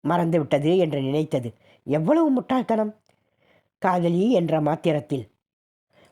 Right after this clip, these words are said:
பக்கத்தில் மனைவி இருந்தும் கூட அவள்தான் நினைவுக்கு வருகிறாள். பார்த்த விஷயங்கள், பேசிய சொற்கள், போன இடங்கள் என்று எதை எடுத்தாலும் நினைத்தாலும்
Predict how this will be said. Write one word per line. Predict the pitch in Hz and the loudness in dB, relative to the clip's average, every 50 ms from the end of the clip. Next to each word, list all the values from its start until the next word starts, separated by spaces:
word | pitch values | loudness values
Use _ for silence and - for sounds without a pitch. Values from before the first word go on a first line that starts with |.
| _ - | _ -4
பக்கத்தில் | 208 - - - 311 311 - 294 254 180 | -4 -2 0 0 -2 0 0 0 2 2
மனைவி | 139 139 151 185 226 247 | 2 2 2 2 2 2
இருந்தும் | 214 160 165 175 175 170 151 131 | 2 2 0 2 0 0 0 0
கூட | 165 160 156 117 - _ _ _ _ | 0 -2 -2 -2 -6 _ _ _ _
அவள்தான் | - - 185 202 202 196 196 214 214 285 | -4 -2 2 2 2 2 2 2 0 0
நினைவுக்கு | 262 170 170 175 175 160 - 160 | 0 0 0 0 0 0 0 -2
வருகிறாள். | 143 131 131 120 127 120 117 110 - _ _ _ _ _ _ _ _ _ _ _ _ | -2 -2 -2 -2 -4 -4 -4 -6 -8 _ _ _ _ _ _ _ _ _ _ _ _
பார்த்த | - 160 151 147 - - 151 | -4 -2 -2 -2 -2 -2 -2
விஷயங்கள், | 139 135 - - 139 135 123 117 127 135 135 - _ _ _ - | -2 -2 -2 -2 -2 0 0 -2 -4 -4 -6 -8 _ _ _ -2
பேசிய | - 185 185 - 180 170 135 - | 0 0 0 0 0 -2 -2 0
சொற்கள், | - 139 123 - - 139 127 127 - _ _ _ - - - - - _ _ | -2 -4 -4 -2 -4 -4 -4 -4 -6 _ _ _ -20 -20 -20 -20 -20 _ _
போன | - 220 220 233 - 196 | 2 2 4 4 2 0
இடங்கள் | 156 139 156 156 151 156 151 151 | 0 0 -2 0 0 0 0 0
என்று | 147 139 131 139 135 127 | 0 -2 -2 -4 -2 -2
எதை | 147 156 196 226 254 | 0 2 2 2 2
எடுத்தாலும் | 214 185 165 - - 170 160 156 143 113 - _ - - - - - | 2 0 0 -2 0 0 0 0 0 -2 -6 _ -20 -20 -20 -10 -4
நினைத்தாலும் | 180 202 220 277 294 294 294 262 233 220 202 156 | 0 0 2 2 2 0 0 0 0 0 0 -4